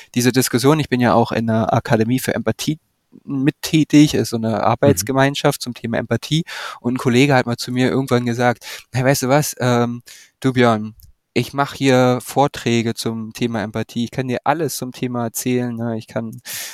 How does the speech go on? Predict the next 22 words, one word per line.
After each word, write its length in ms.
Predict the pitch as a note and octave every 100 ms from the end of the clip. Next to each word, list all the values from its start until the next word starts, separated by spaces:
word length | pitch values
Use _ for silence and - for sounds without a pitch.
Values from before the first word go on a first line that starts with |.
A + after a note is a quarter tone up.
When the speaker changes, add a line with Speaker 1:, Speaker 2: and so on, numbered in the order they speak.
| -
Speaker 1:
äh, 180 | - A#2+
Workshops 440 | A#2+ B2+ - B2 -
so 80 |
machen 160 | A#2+ A#2
und 60 | A2+
so 100 | A2+
weiter. 360 | A2+ A#2 A#2+ - - - _ -
Weißt 220 | A#2+ -
du, 40 |
und 120 | D#3 -
trotzdem 300 | D3 - D3
fällt's 300 | C#3+ C3+ -
mir 80 |
so 120 | B2 B2
schwer, 540 | - A#2+ B2+ A#2 A2
oft, 320 | - A2 - -
ähm, 440 | A2+ A2 A2 A2 -
em-, 200 | A2 A2+
empathisch 520 | A2+ - A2+ A2+ -
zu 100 | A2+
sein. 380 | G#2+ G2+ G#2 A2 _ _ _
Und 180 | A2+